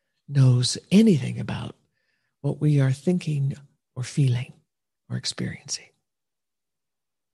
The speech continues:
We have believed that very, very, very strongly, and it has allowed us to do all kinds of negative asleepness activities,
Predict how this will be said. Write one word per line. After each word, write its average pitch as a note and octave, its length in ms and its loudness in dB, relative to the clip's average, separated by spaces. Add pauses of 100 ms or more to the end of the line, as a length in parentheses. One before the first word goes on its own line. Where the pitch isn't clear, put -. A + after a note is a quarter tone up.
(1040)
We C#3 160 4
have C#3+ 280 2
believed C#3+ 420 0
that C#3+ 160 -4
very, D#3+ 340 -2
very, D3+ 240 0
very C#3+ 240 -4
strongly, C#3 560 -2
and C3 120 -2
it C#3 120 -6
has C3+ 240 -4
allowed C#3 360 -2
us C#3 200 -2 (380)
to C#3+ 80 -8
do C#3+ 460 4 (920)
all E3+ 460 4
kinds D#3+ 440 2
of B2+ 440 -2 (1300)
negative C#3 420 2
asleepness - 1300 -6 (640)
activities, C#3+ 880 -8